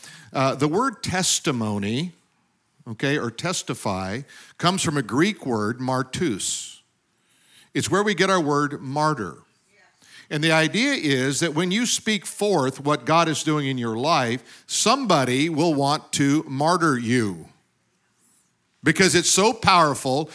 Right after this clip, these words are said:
and it's so counterculture that it gets people's attention.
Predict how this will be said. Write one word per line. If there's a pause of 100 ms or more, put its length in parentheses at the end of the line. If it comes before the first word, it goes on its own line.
(140)
and
it's
so
counterculture (1080)
that
it
gets
people's
attention.